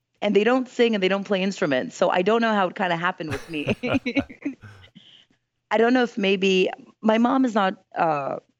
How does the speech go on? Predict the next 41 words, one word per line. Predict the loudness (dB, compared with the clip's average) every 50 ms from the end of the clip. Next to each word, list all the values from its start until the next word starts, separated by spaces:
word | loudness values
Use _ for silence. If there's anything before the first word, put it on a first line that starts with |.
| _ _ _ _ _ _ _ _
she's | -20 -20 -20 -12 -8 -6 -4 -2
not | -2 -2 -2
that | -2 0 0 0 0
musical | 0 -4 -4 -4 -2 -2 -2
herself, | 0 0 -4 -4 -2 0 0 2 2 2 0 -2 -4 _
but | -8 -8 -8
she | -6 -4 0 0 2
has | 2 2 2 0 0 -2 -2
a | -6
big | -2 0 -2 0 0 -2
appreci-, | -4 -6 -10 -14 -14 -18 -20 _ _ _ _ _ _ _ _ _ _ -20 -20 _ -10
appreciation | -10 -4 -4 -4 -4 0 2 2 2 2 2 -2 -4
for, | -2 0 0 0 0
um, | 0 -2 -2 -6 -10 -14 _ _ _ _
like, | -6 -2
she | -2 0
took | 0 0 0
me | 0 0
to | 2
musicals | 4 2 2 2 0 0 0 2 4
and | 2
operas | 2 2 0 0 -2 -2 0
and | 0 -2
everything | -2 -2 -4 -8 -8
since | -12 -12 -4 -4
I | -2
was | -4 -4 -4
young. | -6 -6 -4 -4 -6 -10 -12 -12 _ _ _ _ _ _ _ _ _ _ _
So | -2 0 2 2 4 2 0 -2 -4 -8 -12 _ _ _ _ _ _ _
I | -8 -6 -6 -6
think | -8 _ -10 -10 -8 -2
maybe | -2 -2 0 0 0
that | -2 -2 -4
started | -8 -6 -4 -2 -2 -2 -4 -6
with | -6 -4
me | -4 -4 -2
just | -4 -6 -6 -2
'cause | -2 -2 0 0
my | -2 0
parents | 0 0 -2 -2 -4
did, | 0 0 0 0 0 -6